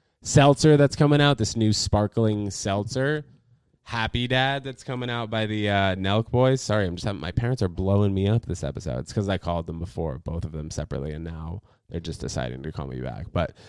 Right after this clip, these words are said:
these gu-, these, uh, these kids, the Nelk Boys, uh, pro-, probably guys in, like, their mid-twenties, they're coming out with this sparkling seltzer. I think it's coming out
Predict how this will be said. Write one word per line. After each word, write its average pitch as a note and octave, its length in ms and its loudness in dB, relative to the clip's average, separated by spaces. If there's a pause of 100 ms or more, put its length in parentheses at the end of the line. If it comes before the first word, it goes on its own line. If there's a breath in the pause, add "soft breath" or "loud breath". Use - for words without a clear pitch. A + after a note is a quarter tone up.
(140 loud breath)
these A2+ 240 -4
gu-, C3 180 0
these, A#2 300 4
uh, G#2+ 320 6
these G2+ 180 0
kids, G#2 320 4
the G2 120 4
Nelk G#2 420 4
Boys, D#2+ 680 0 (120)
uh, E2+ 360 0
pro-, G2+ 200 4
probably G2+ 380 2
guys G2 260 2
in, F#2+ 80 -4
like, F2+ 140 -2
their F#2 80 0
mid-twenties, F2+ 560 -2
they're F2+ 180 0
coming G#2 300 0
out G2 120 2
with F#2 100 2
this F#2 140 -2
sparkling G2 480 -2
seltzer. G2 380 0
I E2+ 80 -2
think F2 220 -6
it's - 140 -6
coming F2+ 260 -2
out F2 340 0